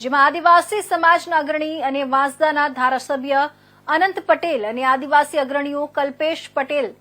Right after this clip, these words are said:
કમલેશ પટેલ, કપરાડાના આદિવાસી અગ્રણી જયેન્દ્ર ગાવિંદ સહિત મોટી સંખ્યામાં આદિવાસી સમાજના અગ્રણીઓ અને લોકો જોડાયા હતા.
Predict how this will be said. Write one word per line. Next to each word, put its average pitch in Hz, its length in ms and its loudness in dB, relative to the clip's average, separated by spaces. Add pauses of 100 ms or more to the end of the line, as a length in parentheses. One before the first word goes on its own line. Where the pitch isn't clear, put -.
(220)
કમલેશ 311 560 0
પટેલ, 302 420 -2 (420)
કપરાડાના 311 560 6
આદિવાસી 294 640 2
અગ્રણી 285 720 -4 (160)
જયેન્દ્ર 277 580 -2 (420)
ગાવિંદ 277 560 2 (560)
સહિત 277 300 2
મોટી 294 240 -2
સંખ્યામાં 269 440 -2
આદિવાસી 262 540 -2
સમાજના 269 560 -4
અગ્રણીઓ 254 440 -6 (160)
અને 247 200 -6
લોકો 262 360 -6 (100)
જોડાયા 226 480 -6
હતા. 196 180 -16